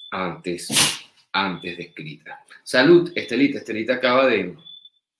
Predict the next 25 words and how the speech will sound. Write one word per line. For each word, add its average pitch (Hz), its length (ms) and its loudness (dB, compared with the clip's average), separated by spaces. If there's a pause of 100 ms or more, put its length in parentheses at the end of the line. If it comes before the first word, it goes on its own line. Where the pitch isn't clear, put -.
(500)
de 110 120 -6
estornudar 104 640 -2 (1120)
mientras 101 440 -6
se 104 120 -6
frota 104 380 -4
de 113 120 -2
forma 113 560 -6
ar-, - 200 -4 (280)
eh, - 200 2
Estelita 175 500 6
es 175 80 6
rizomática. 143 880 0 (340)
Estelita 147 540 2
es 143 60 2
rizomática. 120 800 -4 (360)
Félix 180 840 6 (760)
es 127 180 2
arbóreo. 107 640 0 (840)
Félix 131 360 -2
es 123 120 -4
un 123 140 -6
señor 135 520 0
de 113 200 2
trece 113 420 0
años, 123 440 -2